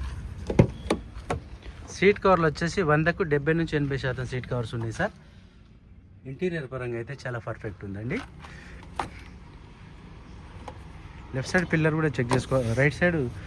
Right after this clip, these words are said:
రైట్ పిల్లర్ కూడా చెక్ చేసుకోవచ్చు అండి. రెండు పవర్ విండోస్ ఉంటాయి, రెండు మాన్యువల్స్ విండోస్ అయితే ఈ వెహికల్ అవైలబుల్ ఉన్నాయి సార్. రూఫ్ లైనింగ్ పైన ఎటువంటి డ్యామేజ్ అయితే కాలేదు సార్, రీపెయింట్ కానీ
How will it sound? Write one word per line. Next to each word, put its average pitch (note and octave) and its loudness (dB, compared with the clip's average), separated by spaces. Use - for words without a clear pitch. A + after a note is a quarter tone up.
రైట్ C#3+ 6
పిల్లర్ D#3+ 4
కూడా D#3 2
చెక్ B2 -2
చేసుకోవచ్చు B2+ 0
అండి. C#3 2
రెండు D3 -2
పవర్ C#3+ 2
విండోస్ F3+ 0
ఉంటాయి, F#3 -2
రెండు C3 0
మాన్యువల్స్ C#3+ 2
విండోస్ C3 -2
అయితే C3 0
ఈ B2+ -4
వెహికల్ C3+ 0
అవైలబుల్ B2 -2
ఉన్నాయి A#2+ -2
సార్. G3 -4
రూఫ్ F3 -6
లైనింగ్ F#3+ 0
పైన F#3 0
ఎటువంటి D3+ -4
డ్యామేజ్ C#3 -2
అయితే C#3 -6
కాలేదు B2 -4
సార్, E3+ 4
రీపెయింట్ C3+ -4
కానీ C#3 -2